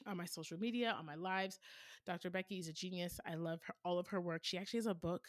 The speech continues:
coming out, um, right now, and it is incredible. I know it's incredible because she wrote it. It's called Good Inside. Pre-orders right now. So please, please, please, I'll put that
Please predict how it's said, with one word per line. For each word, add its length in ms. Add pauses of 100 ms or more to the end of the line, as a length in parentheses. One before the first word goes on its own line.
coming 340
out, 400 (600)
um, 520 (380)
right 340
now, 600
and 640 (640)
it 600 (180)
is 720 (720)
incredible. 840
I 80
know 200
it's 140
incredible 520
because 280
she 200
wrote 240
it. 180
It's 120
called 260
Good 140
Inside. 640 (360)
Pre-orders 440
right 160
now. 160
So 160
please, 360
please, 240
please, 260
I'll 140
put 240
that 240